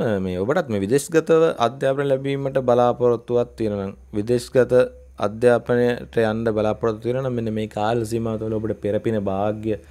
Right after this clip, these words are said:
පළ දෙන කාල සීමාවක් නිසා රැකියාවක් හෝ එහෙම නැත්නම් අධ්‍යාපන කටයුත්තක් හෝ තුළ විදේශගත වෙන්න තියෙනවා නම් යහපත් රටකට යහපත් තැනකට රැකියාවට හෝ අධ්‍යාපනයට යන්න පුළුවන් හැකියාව දෙනවා. ඒක නිසා මෙන්න මේ කාල සීමාව තුළ අවශ්‍ය කරන ලිපි ලේඛන කටයුතු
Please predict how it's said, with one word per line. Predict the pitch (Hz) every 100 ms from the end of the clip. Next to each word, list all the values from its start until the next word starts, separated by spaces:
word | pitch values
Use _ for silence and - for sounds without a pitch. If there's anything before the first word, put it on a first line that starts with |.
| - - - - - -
පළ | - 87 92
දෙන | 110 113
කාල | - 85 98
සීමාවක් | 101 113 117 110 -
නිසා | 101 - 110 - - - - - -
රැකියාවක් | 95 85 - 117 113 117 107 -
හෝ | 120 104 - - - - -
එහෙම | 98 104
නැත්නම් | 107 104
අධ්‍යාපන | 90 95 113 113
කටයුත්තක් | 110 110 - 113 104 -
හෝ | - 123
තුළ | 110 104 95 - - -
විදේශගත | - 104 110 - 113 113
වෙන්න | 110 107
තියෙනවා | 113 120
නම් | 131 127
යහපත් | 92 80 113 117 113 - -
රටකට | 95 110 104 101
යහපත් | 98 101 101 104
තැනකට | - 101 104
රැකියාවට | 101 98 - 107 104 104 101
හෝ | 107
අධ්‍යාපනයට | 98 104 104 104
යන්න | 101 101
පුළුවන් | 107 104 104
හැකියාව | 104 104 98
දෙනවා. | 95 98 95 - _ _ _ _ -
ඒක | 135
නිසා | 160 156 156
මෙන්න | 123 117
මේ | 113 110
කාල | 113 110
සීමාව | 107 117 113
තුළ | 117
අවශ්‍ය | 104 107 104
කරන | 113 110
ලිපි | 104 98 107
ලේඛන | 101 101 101
කටයුතු | - 101 101 -